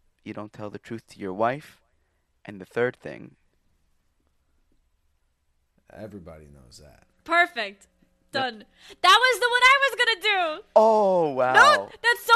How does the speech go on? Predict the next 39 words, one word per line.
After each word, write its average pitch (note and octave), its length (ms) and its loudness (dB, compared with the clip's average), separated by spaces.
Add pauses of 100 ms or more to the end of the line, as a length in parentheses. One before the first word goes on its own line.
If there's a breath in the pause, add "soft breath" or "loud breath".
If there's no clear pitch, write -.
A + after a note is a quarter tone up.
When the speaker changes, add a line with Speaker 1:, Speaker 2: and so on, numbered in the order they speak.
(100)
Speaker 3:
funny. B4 440 0
We, G4 180 -2
Speaker 1:
That's - 120 -2
Speaker 3:
we, F4+ 120 -4 (180)
Speaker 1:
so - 260 -8
Speaker 3:
we, D#4+ 60 -10
we E4+ 60 -6 (120)
Speaker 1:
funny. F4 140 -8
Speaker 3:
didn't F#4+ 140 -4
even F4 340 -8
talk E4+ 280 0
about A#3+ 260 -6
that. F#3 300 -10
That's A#3 180 -10
so B3+ 140 -8
Speaker 1:
Didn't A#3+ 60 -10
even E3+ 100 -12
Speaker 3:
funny. A2+ 80 -12
Speaker 1:
bat A2 140 -4
Speaker 3:
That's A2 120 -14
Speaker 1:
an G2+ 60 -12
Speaker 3:
what F#2 80 -12
I - 20 -16
Speaker 1:
eye. - 140 -20 (380)
Yeah. G#2 120 -14
Speaker 3:
Didn't C#4+ 180 -14
bat G4+ 180 2
an G#4+ 80 -2
eye. G#4+ 640 2 (140)
Speaker 2:
All B2 80 -10
right, G#2+ 180 -8
Speaker 3:
That's A#3 140 -8
Speaker 2:
I - 20 -8
Speaker 3:
a A#2 40 -8
good A#2+ 40 -16
Speaker 2:
got C3+ 160 -4
Speaker 3:
one. - 60 -18
Speaker 2:
that A#2 180 -8
one. G2+ 200 -16